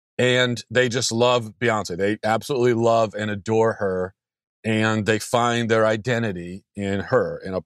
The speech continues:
in a pop singer. The point is, we have a crisis of identity in our culture. People don't know who they are, what they are, why they are. Literally, they don't know what they are. Because another thing is, I think there,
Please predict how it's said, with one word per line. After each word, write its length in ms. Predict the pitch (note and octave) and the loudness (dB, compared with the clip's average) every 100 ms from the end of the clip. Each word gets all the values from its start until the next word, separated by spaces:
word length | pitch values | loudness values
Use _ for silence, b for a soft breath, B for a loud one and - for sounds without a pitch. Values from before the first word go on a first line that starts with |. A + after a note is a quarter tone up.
| - | -8
in 60 | |
a 60 | F#2+ | -10
pop 340 | - - A#2 | -6 -4 -2
singer. 420 | - F#2+ D2 - _ _ _ _ _ _ _ - | -2 -6 -8 -16 _ _ _ _ _ _ _ -8
The 80 | - | 2
point 280 | A3 G#3+ | 4 4
is, 420 | D3+ A#2+ A2 - - _ _ _ _ _ _ - | 2 0 -2 -10 -14 _ _ _ _ _ _ -2
we 160 | C3+ | 2
have 160 | D3 C3+ | 4 2
a 100 | B2+ | 0
crisis 460 | - B2+ A#2+ A#2+ A#2 | 2 2 2 0 0
of 60 | |
identity 420 | G#2+ G#2 G#2 G2+ | 2 2 0 0
in 80 | G2 | -2
our 100 | F#2+ | -4
culture. 360 | - G2+ - D#2+ | -2 -2 -4 -6
People 260 | A#2+ A#2 | -2 0
don't 220 | A#2 B2 A#2 | 2 2 0
know 260 | A#2 A2+ - _ _ _ _ | -2 -4 -10 _ _ _ _
who 120 | B2 | 2
they 100 | A#2 | 4
are, 180 | A2+ A2 | 4 4
what 200 | G#2 G#2+ | 2 0
they 120 | G#2+ | 0
are, 320 | G2+ G2 F#2+ - _ _ _ _ _ _ | 2 2 -2 -6 _ _ _ _ _ _
why 240 | F#2+ G2 G#2+ | 0 2 2
they 180 | G#2 G2+ | 2 2
are. 320 | F#2+ F2+ F2+ _ _ _ _ _ _ - | 0 -2 -8 _ _ _ _ _ _ 2
Literally, 520 | D3+ A3 E3 C#3 B2+ | 4 6 4 2 0
they 160 | B2 B2 | 0 2
don't 220 | B2+ B2 | 0 0
know 120 | A#2 | 0
what 200 | A2+ A2+ | 2 2
they 160 | G#2+ G2+ | 0 -2
are. 240 | D#2+ - - _ _ _ _ _ | -4 -12 -20 _ _ _ _ _
Because 260 | B2 B2 B2+ | -2 2 2
another 260 | C3+ E3+ C#3+ | 4 2 2
thing 360 | C#3 B2 A#2+ A#2 | 2 0 0 0
is, 340 | A#2+ A#2 G2+ | 2 2 0
I 140 | A2+ | -2
think 180 | A#2 D3 | 0 0
there, 180 | B2+ A#2+ | 2 2